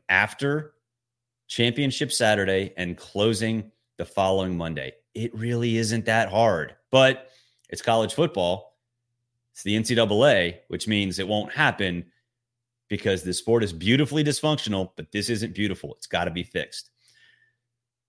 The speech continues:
Reminder, the show call, uh, brought to you by Coastal Vibe Vacations, eight five oh,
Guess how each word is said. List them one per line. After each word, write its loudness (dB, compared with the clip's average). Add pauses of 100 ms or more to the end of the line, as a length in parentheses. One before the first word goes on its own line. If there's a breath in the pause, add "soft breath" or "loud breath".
(140)
Reminder, 8
the 2
show 6
call, 6
uh, 4
brought 6
to -4
you 2
by 4
Coastal 2
Vibe 4
Vacations, 0
eight 2
five 2
oh, 4